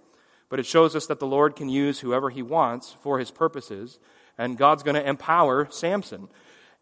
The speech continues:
As Samson arrived at Lehi, the Philistines came shouting in triumph, but the Spirit of the Lord came powerfully upon Samson,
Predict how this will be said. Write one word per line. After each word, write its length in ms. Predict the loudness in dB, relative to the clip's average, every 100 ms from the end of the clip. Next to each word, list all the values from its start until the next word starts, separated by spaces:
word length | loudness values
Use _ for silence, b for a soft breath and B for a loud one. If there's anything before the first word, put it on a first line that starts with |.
| 0
As 160 | 0
Samson 440 | 2 0 2 -2 0
arrived 400 | 6 8 8 6
at 80 | 2
Lehi, 460 | 0 0 -2 0
the 80 | -6
Philistines 560 | -2 0 0 -2 -10 -10
came 240 | -10 -10
shouting 380 | -6 -2 -2 -2
in 100 | -6
triumph, 520 | -6 -6 -6 -10 -18 -10
but 140 | -10
the 60 | -8
Spirit 360 | -6 0 0
of 80 | 0
the 80 | 0
Lord 340 | 4 2 2
came 220 | -4 -8
powerfully 520 | -2 2 2 0 -4 -8
upon 280 | -6 -8
Samson, 500 | -8 -8 -8 -10 -18